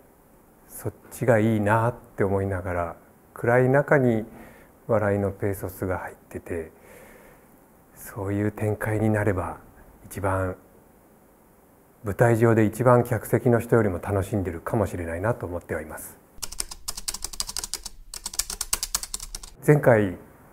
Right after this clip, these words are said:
砂の女を、はい、もう始まって五秒ぐらいで、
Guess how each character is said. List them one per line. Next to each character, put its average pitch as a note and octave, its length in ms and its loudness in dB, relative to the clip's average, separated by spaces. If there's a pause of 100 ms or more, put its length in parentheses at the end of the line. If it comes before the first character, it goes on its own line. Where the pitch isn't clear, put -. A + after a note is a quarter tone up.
(200)
砂 G#2+ 240 0
の G#2 100 2
女 G2+ 220 0
を、 F2+ 100 -6
は G2+ 240 -2
い、 E2+ 100 -6 (360)
も A#2+ 240 6
う G2 80 0 (1160)
始 - 540 0
ま E3 140 8
っ E3 40 2
て - 300 0
五 B2+ 300 6
秒 D#3+ 240 10
ぐ D#3 120 6
ら C3+ 140 10
い G#2 80 4
で、 G2+ 160 2